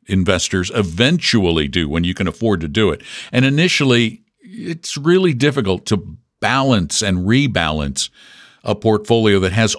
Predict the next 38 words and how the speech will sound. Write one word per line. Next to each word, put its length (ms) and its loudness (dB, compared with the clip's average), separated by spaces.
all 560 4
of 100 0
the 120 0
various 520 2
disparate 580 -2
pieces 420 -2
that 140 -4
we'd 140 -4
like 220 -2
to 100 -10
see 160 -4
in 80 0
it. 100 -6
But 140 0
if 260 -20
you 140 0
really 380 0
were 160 2
to 100 2
take 360 -2
this 300 0
to 420 -2
its 280 -2
ultimate 640 0
end, 380 0
what 260 -2
we 160 -2
would 480 0
ask 460 -4
is 140 0
that 160 0
you 80 2
had 220 0
something 340 0
like 280 0
V 340 0
T, 640 -4
Vanguard 640 0